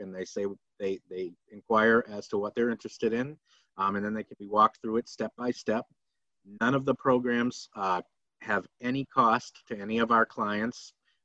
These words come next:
Um, everything, i-, including weatherization, we, we could, uh, uh, we could potentially put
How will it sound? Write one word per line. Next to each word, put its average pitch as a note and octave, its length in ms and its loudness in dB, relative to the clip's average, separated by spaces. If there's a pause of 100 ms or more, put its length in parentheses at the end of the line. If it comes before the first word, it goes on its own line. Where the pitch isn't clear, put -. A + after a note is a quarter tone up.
Um, F#2 400 2
everything, A2 640 -2
i-, A2 220 -10
including C3 460 0
weatherization, A#2 800 2
we, G#2 240 -4
we G#2 200 -6
could, G#2 360 -2
uh, G2 280 -4 (840)
uh, F#2+ 280 0
we G#2 160 0
could A2 180 -2
potentially A2+ 800 2 (140)
put A2 220 6